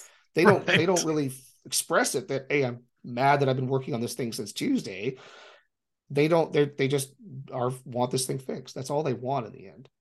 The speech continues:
Speaker 2: Yeah, customers aren't always gonna give you all of the context either, right?
Speaker 1: Exactly.
Speaker 2: I mean, you have to sometimes figure out what that context is. And I think that's a, a great example.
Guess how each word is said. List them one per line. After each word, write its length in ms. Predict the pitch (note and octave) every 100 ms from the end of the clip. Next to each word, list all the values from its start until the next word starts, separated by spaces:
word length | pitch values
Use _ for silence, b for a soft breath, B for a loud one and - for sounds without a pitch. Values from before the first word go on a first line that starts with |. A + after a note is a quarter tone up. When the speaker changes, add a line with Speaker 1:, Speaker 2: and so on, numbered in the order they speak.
| _ _ _ _ _ _ -
Speaker 2:
Yeah, 180 | A2 -
customers 540 | - G#3 - C3 G2
aren't 220 | F#2+ G2+
always 320 | G#2 G2 F#2+
gonna 240 | F2 F2+ E2
give 220 | G2 G2
you 200 | F2 E2+
all 260 | - F#2 F2
of 80 | E2
the 100 | E2
context 680 | - A2 - D#2 - - F#2+
either, 300 | F#2+ - - E2
right? 240 | F2 F2+
Speaker 1:
Exactly. 140 | - -
Speaker 2:
I 40 |
mean, 260 | G2 F#2+ F2
you 240 | F#2 A#2+
have 380 | F2+ E2+ G#2+ G#2
to 100 | -
sometimes 840 | F2 - F#2 F#2 F2 E2 E2+ - - _ _ _ _ _ -
figure 540 | - G#2+ F#2 E2+ D#2 -
out 420 | G#2 A#2 D#2 -
what 260 | F#2 D#2 -
that 260 | E2 -
context 720 | - F2 D#2+ D#2+ E2+ E2 - F2+
is. 240 | D#2+ D#2+
And 120 | E2+
I 60 | E2+
think 220 | G2 G2
that's 260 | G2 A2+ G2+
a, 180 | E2+ -
a 60 | F#2+
great 320 | E2+ F2+ F2
example. 760 | D#2+ F2 G2+ G#2+ E2+ E2+ E2+